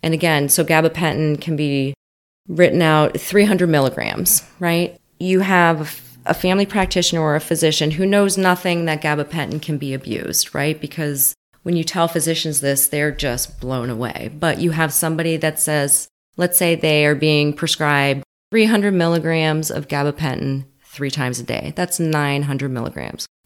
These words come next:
But let's say that that person takes twenty-seven hundred milligrams and shoots it up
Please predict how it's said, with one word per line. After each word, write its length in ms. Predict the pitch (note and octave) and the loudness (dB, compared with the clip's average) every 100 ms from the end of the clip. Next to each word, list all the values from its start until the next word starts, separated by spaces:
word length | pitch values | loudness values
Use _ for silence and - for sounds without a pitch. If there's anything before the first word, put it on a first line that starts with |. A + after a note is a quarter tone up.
| _ | _
But 240 | F#3 F3+ | 2 2
let's 320 | F3+ F#3+ G3+ - | 2 2 4 4
say 220 | A#3 G3+ | 6 4
that 160 | E3+ | 4
that 260 | F3 F3 F3+ | 2 2 0
person 480 | - F#3 F3+ E3 D#3 | -2 0 2 0 -2
takes 400 | F#3 D#3+ D3 - | -2 0 0 -2
twenty-seven 720 | - F3+ D#3+ D3+ - D#3 C#3 | 0 0 0 0 2 2 0
hundred 460 | C#3 F3+ B3 A3+ D#3 | 0 4 4 4 2
milligrams 920 | C3 A#2+ - - - - - - - - _ - | 0 0 -2 -4 -6 -6 -6 -6 -6 -8 _ -8
and 180 | D3 D3 | -2 0
shoots 340 | - F3+ - | 2 2 2
it 100 | G#3 | 2
up 260 | D#3+ D#3 | 2 2